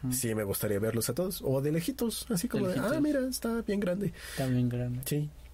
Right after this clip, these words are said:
Speaker 2: mira, una lagartijota. Ujú. Sí,
Speaker 1: Ah,
Speaker 2: me
Speaker 1: ya.
Speaker 2: gustaría regresar ahí. Ah, bueno, si es que en algún momento existieron. Y también, hablando de si en algún momento existieron,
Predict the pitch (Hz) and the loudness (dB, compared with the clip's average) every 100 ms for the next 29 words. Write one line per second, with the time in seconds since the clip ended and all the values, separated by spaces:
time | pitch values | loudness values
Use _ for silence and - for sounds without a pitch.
0 | - 165 170 151 139 120 113 110 117 123 | -2 0 2 0 2 2 0 -2 -2 -2
1 | 123 - - - - - 139 127 160 165 | -4 -8 -18 -16 -16 -6 -2 2 0 -2
2 | - - - - - 123 123 113 107 127 | -10 -14 -14 -14 -6 -2 -2 -2 -2 0
3 | 120 117 123 127 127 120 113 107 101 - | 0 0 0 2 2 2 2 2 0 0
4 | 107 101 - - - - - - 110 98 | 0 0 -4 -12 -20 -20 -20 -8 -2 0
5 | 101 90 - - - 92 - 98 85 - | 0 -2 -6 -6 -2 -2 -2 0 0 0
6 | 71 - 82 - 87 82 - - 107 139 | -2 -4 -2 0 0 -2 -6 -2 -2 -2
7 | - - 123 - 156 202 180 208 - - | -4 -10 -10 -4 0 2 2 -2 -6 -4
8 | - 107 120 123 - 107 123 113 98 90 | -2 0 0 -2 -2 0 2 0 0 0
9 | - - 110 101 98 107 131 127 127 135 | -2 -2 0 0 0 2 2 2 0 0
10 | 135 - 123 - 151 202 | -2 -2 -2 0 0 -2